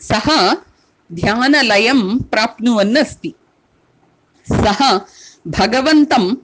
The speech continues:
प्रगाढतया ध्यातुम् आरभत। बहु गभीरं ध्यानरतं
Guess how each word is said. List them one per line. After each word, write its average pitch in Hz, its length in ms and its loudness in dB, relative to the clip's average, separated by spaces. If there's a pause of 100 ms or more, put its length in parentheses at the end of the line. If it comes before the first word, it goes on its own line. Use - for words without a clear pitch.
(340)
प्रगाढतया 254 1200 2 (200)
ध्यातुम् 240 640 0 (160)
आरभत। 190 720 -2 (580)
बहु 208 580 0 (460)
गभीरं 240 1040 0 (1200)
ध्यानरतं 220 1600 0